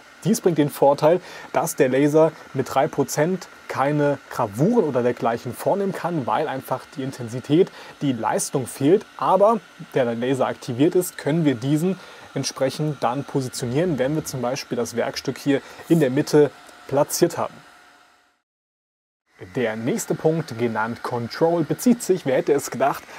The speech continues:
auf die manuelle Bewegung des Lasers. Denn ich kann diesen natürlich entweder hier auf dem Schlitten schieben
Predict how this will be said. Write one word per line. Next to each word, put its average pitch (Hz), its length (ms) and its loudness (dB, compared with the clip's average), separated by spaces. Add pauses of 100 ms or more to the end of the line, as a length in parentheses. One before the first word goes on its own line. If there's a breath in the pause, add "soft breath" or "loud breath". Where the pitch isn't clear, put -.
(120)
auf 175 220 0 (120)
die 151 160 2
manuelle 139 520 0
Bewegung 139 580 2
des - 360 -2
Lasers. 117 720 -2
Denn 208 300 0 (220 loud breath)
ich 147 100 -2
kann 180 240 0
diesen 208 220 2
natürlich 175 520 0
entweder 123 480 -2
hier 135 540 2
auf 135 180 -4
dem 117 200 -6
Schlitten 131 400 -4
schieben 170 420 0